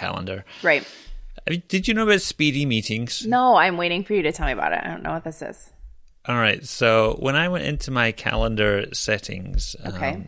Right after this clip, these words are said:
Speaker 1: yesterday,
Speaker 2: Mm-hmm.
Speaker 1: and I was just hitting the gear button at the top and hitting settings, I came down to event settings,
Speaker 2: Mm-hmm.
Speaker 1: and they have something called Speedy Meetings.
Speaker 2: Okay.
Speaker 1: And Speedy Meetings are a way to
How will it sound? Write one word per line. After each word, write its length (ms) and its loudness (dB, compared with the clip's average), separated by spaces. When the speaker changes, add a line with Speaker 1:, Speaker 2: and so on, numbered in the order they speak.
Speaker 1:
yesterday, 680 -4
Speaker 2:
Mm-hmm. 240 -8
Speaker 1:
and 200 -8
I 20 2
was 100 -2
just 160 -2
hitting 220 0
the 80 0
gear 260 4
button 320 -2
at 80 -4
the 80 -6
top 340 -2
and 120 -6
hitting 260 -4
settings, 640 -6
I 60 -2
came 260 -2
down 280 2
to 380 2
event 480 0
settings, 720 -6
Speaker 2:
Mm-hmm. 420 -6
Speaker 1:
and 140 -6
they 80 4
have 240 0
something 380 -2
called 260 0
Speedy 540 0
Meetings. 720 -4
Speaker 2:
Okay. 560 -2
Speaker 1:
And 360 0
Speedy 420 0
Meetings 640 -2
are 520 2
a 140 4
way 400 2
to 480 -2